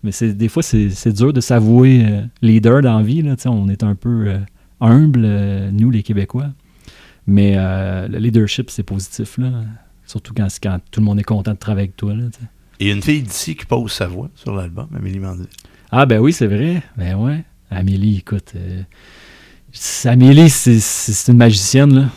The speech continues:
Speaker 1: Amélie, c'est, elle a fait, euh, toutes les voix d'album en une ou deux takes, euh.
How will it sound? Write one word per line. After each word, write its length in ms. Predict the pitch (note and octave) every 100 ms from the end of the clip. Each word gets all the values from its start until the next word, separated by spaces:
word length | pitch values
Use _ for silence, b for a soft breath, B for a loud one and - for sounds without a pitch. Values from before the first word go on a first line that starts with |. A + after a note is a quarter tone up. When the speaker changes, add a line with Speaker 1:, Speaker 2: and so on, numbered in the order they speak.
| -
Speaker 1:
Amélie, 460 | A2+ G#2+ G#2 A2 B2+
c'est, 760 | - G#2 F#2+ F#2+ F#2 F#2+ F#2+ F2+ b b b b b b
elle 160 | A2+ A#2+
a 60 |
fait, 320 | - D3+ C#3+
euh, 720 | C#3 B2 B2 A#2+ A#2 A#2 A#2 A2+
toutes 160 | D#3
les 140 | D3+ C3
voix 180 | B2 C#3+
d'album 520 | B2+ A#2 B2 C#3 C3+
en 840 | A2+ A2 A2 G#2+ G#2 G2+ G2+ G2+ G#2
une 180 | C3 A#2+
ou 20 |
deux 220 | A2 A#2
takes, 460 | G#2+ A#2+ A#2+ A#2+ -
euh. 440 | G2+ F#2+ F#2+ G2+